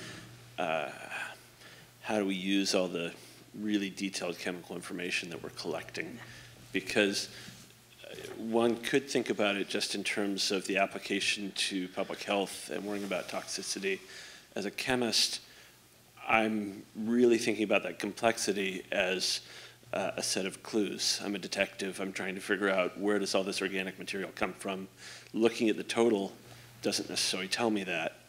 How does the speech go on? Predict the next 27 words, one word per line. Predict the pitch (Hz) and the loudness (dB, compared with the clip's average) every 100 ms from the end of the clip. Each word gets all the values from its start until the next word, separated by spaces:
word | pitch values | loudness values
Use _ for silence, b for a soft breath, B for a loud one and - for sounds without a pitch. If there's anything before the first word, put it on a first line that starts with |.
| B B - - - | B B -20 -20 4
but | 113 98 | 6 10
also | 104 120 - 113 101 95 B B - - | 10 8 8 6 6 2 B B -10 0
looking | 104 - 101 | 2 4 2
at | |
the | 90 | 2
total | - 104 101 | 2 4 4
doesn't | 101 101 101 | 2 0 0
tell | 110 104 | 2 2
me | 101 | 2
how | 95 104 | 0 0
much | 104 - | 0 0
of | 98 | 0
it | |
was | - - | 0 0
directly | 95 101 - 101 | 0 0 2 0
emitted, | 98 101 104 98 | 0 0 0 0
how | 92 95 | -2 -4
much | 95 - | -4 -4
of | 82 | -4
it | |
was | 90 95 | 0 2
actually | 90 - | 2 0
produced | - 101 101 98 - | -6 -4 -2 -2 -4
through | 101 | -4
chemical | - 95 87 | -4 -4 -6
processes | - 95 92 98 95 - - | 0 2 2 0 -6 -8 -6
indoors. | 95 95 92 90 - | -4 0 0 0 -2